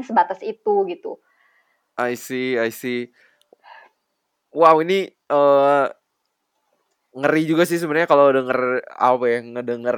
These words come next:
Speaker 2: jadwalnya Ayu dan kayak kepadatannya. Nggak tahu buat teman-teman yang lagi denger podcast ini bisa ada yang relate nggak? Apakah teman-teman tuh, eh, tipe orang yang susah nolak? Sampai akhirnya semua kegiatan itu diiyahin dan akhirnya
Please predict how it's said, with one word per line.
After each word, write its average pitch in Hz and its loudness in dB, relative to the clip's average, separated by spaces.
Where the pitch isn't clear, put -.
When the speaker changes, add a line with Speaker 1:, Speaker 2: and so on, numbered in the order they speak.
Speaker 2:
jadwalnya 120 -2
Ayu 120 -4
dan 123 0
kayak 120 -10
kepadatannya. 113 -4
Nggak 143 4
tahu 185 8
buat 196 4
teman-teman 190 -2
yang 220 2
lagi 180 2
denger 165 -2
podcast 160 -2
ini 196 -10
bisa 160 0
ada 147 -2
yang 139 -8
relate 143 -2
nggak? 170 -8
Apakah 165 -2
teman-teman 143 -8
tuh, 175 -6
eh, 127 -2
tipe - -10
orang 123 -2
yang 131 -12
susah 123 -14
nolak? 117 -4
Sampai 120 -4
akhirnya 127 -8
semua 127 -6
kegiatan 117 -4
itu 117 -12
diiyahin 127 -6
dan 123 -6
akhirnya 127 -6